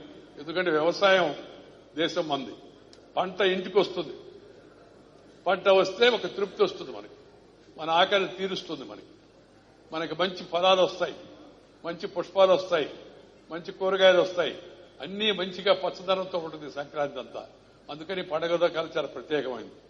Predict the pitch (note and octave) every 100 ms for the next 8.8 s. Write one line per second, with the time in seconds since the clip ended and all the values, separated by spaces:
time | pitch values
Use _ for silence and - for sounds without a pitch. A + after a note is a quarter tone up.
0 | _ _ - C#3 E3 G3 G3+ G3 F#3+ -
1 | F#3+ F#3 E3 C#3+ D#3+ G3 A#3+ - - -
2 | - D#3 D3+ B2+ - - _ _ - -
3 | C#3+ D#3 F3 E3 E3+ D#3+ D#3+ D#3 D3+ C3+
4 | D3+ D3+ E3+ D#3+ D#3 D#3+ C#3+ C#3+ C#3+ G#3
5 | - - - - - C#3 E3+ F3 E3 D#3
6 | E3+ D#3+ E3 D#3 D#3 - C3 D3+ D#3 D#3
7 | D3 D3 C3+ C3+ C3+ G#3 - - _ _
8 | C#3 - A3+ G#3+ G3 D#3 D3